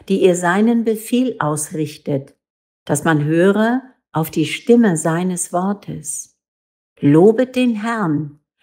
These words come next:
alle seine Heerscharen, seine Diener, die ihr seinen Willen tut. An anderer Stelle ermahnt der Psalmist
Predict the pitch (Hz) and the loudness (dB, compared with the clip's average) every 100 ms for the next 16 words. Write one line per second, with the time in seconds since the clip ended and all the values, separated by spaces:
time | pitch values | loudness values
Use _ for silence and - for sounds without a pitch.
0 | _ - 180 233 262 247 240 240 220 208 | _ -4 2 4 2 0 -4 -2 0 0
1 | 175 160 - 151 143 139 135 135 135 _ | 0 -2 -4 -4 -2 -2 -4 -4 -6 _
2 | _ - 151 156 160 156 214 220 165 143 | _ -2 2 4 2 0 0 2 0 -2
3 | 143 - _ - 170 - - 190 220 240 | -6 -12 _ -6 -4 -4 0 4 4 4
4 | 277 - _ _ 143 156 170 208 214 202 | 0 -6 _ _ -2 0 2 2 2 -2
5 | 185 233 202 160 151 - 143 135 - - | 0 -2 0 -4 -6 -6 -6 -6 -12 -20
6 | _ _ _ _ _ _ _ _ _ _ | _ _ _ _ _ _ _ _ _ _
7 | _ _ _ _ _ _ _ - 196 202 | _ _ _ _ _ _ _ -2 2 4
8 | 202 202 202 - 320 262 - 160 156 - | 2 0 -2 2 4 4 0 -4 -4 -4
9 | 143 147 226 311 247 226 220 208 208 226 | -2 2 0 0 -4 -4 0 0 0 -2
10 | 220 - 208 196 190 190 - 190 180 180 | -6 0 2 4 0 -4 -2 -2 -2 -2
11 | 226 226 - _ | -2 -2 -12 _